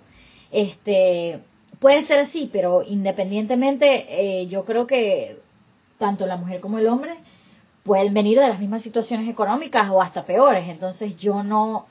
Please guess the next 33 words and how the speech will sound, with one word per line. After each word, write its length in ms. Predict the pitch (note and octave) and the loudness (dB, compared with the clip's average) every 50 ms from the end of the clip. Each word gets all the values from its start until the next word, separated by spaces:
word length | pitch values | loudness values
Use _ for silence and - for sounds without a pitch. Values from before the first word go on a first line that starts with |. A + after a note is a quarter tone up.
| _ _ _ _ _ _ _ _ _ _ _ | _ _ _ _ _ _ _ _ _ _ _
yo 260 | G#3+ G#3 F3 A3+ A3 | -12 0 2 2 2
no 80 | G#3+ A#3 | 4 2
estoy 160 | A#3 - C4 | 0 -2 -4
diciendo 360 | B3 - C4+ B3+ B3+ C4 - | -4 -2 -2 -2 -2 -2 -2
que 240 | - A3 G3+ G3+ G3+ | -2 -4 -2 -2 -2
es 100 | G3+ G#3 | -4 -4
el 100 | G#3 F#3+ | -6 -6
común 260 | - G3+ G3+ G3 F#3+ | -6 -6 -6 -6 -6
denominador, 680 | F#3+ F#3+ F#3+ F#3+ F#3+ G3+ G3+ A3+ B3+ D4+ D#4 D4+ D#4 D#4 | -8 -8 -8 -8 -8 -8 -4 -2 0 0 0 -2 -4 -6
pero 300 | - E4 C4+ G#3+ G3 F#3+ | -2 -2 0 0 0 -4
sí, 260 | F#3+ - - G3+ F#3+ | -6 -8 -14 -14 -14
sí 240 | - - - - A3+ | -14 -16 -10 -8 -6
me 140 | G#3+ A3+ A3+ | -6 -6 -2
parece 480 | G#3+ A#3+ A#3 A#3+ B3 B3+ A#3+ B3+ A#3+ A#3 | -2 0 0 0 -2 -2 -4 -8 -8 -6
que, 420 | A3 F#3+ F3+ F3 E3+ E3 - - - | -2 -2 -2 -2 -4 -6 -10 -12 -14
que 140 | G3+ F#3 - | -14 -12 -6
pod-, 280 | F#3 F3+ F3+ F3+ - - _ _ _ | -4 -4 -4 -4 -8 -10 _ _ _
que 240 | G3 F3+ E3+ F3 F#3 | -6 -4 -2 -2 -4
eso 200 | F#3 - A#3+ A3 | -4 -6 -12 -8
podría 280 | - G#3+ F3+ F3+ F#3 | -8 -4 -2 -2 -2
ser 160 | F3+ - F#3 | -4 -6 -10
un 80 | F#3 F3+ | -12 -10
factor. 440 | F3+ E3+ D3+ C#3+ _ _ D3 D3 - - _ _ _ _ _ _ _ _ _ _ _ | -12 -14 -14 -14 _ _ -16 -16 -16 -20 _ _ _ _ _ _ _ _ _ _ _
Eh, 140 | - F3+ F3+ | -12 -10 -8
no 140 | F3 F#3 F3+ | -6 -4 -4
había 200 | F3+ F3+ F#3 F#3 | 0 0 -2 -2
pensado 320 | G#3+ G3 F3 - G3+ F3+ | -2 -8 -10 -8 -10 -10
en 100 | F3+ F3 | -8 -10
esa, 360 | D#3 D#3 D3+ - - - D3 - | -12 -14 -14 -14 -16 -16 -14 -12
pero 300 | - D#3+ D#3 D#3 D3+ D#3 | -12 -10 -10 -10 -10 -10
me 160 | D#3 E3 E3 | -12 -14 -12
parece 400 | - E3+ D#3+ E3+ E3+ E3+ - G3 | -8 -8 -8 -8 -8 -10 -10 -10
factible. 640 | - G#3 F3 - _ - F3+ D3+ D3 A2 - - | -10 -10 -12 -12 _ -14 -12 -12 -12 -14 -14 -18